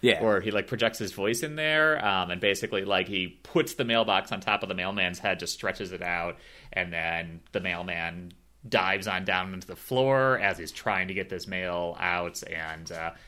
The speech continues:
Speaker 2: then he gets run over by the truck. Like, that, that was a good, that was a good kill, too. I like that.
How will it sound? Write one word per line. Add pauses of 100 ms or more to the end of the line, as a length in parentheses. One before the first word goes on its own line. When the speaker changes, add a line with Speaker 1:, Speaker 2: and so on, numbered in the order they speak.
(100)
Speaker 2:
then
he
gets
run
over
by
the
truck.
Like,
that,
that
was
a
good,
that
was
a
good
kill,
too.
I
like
that.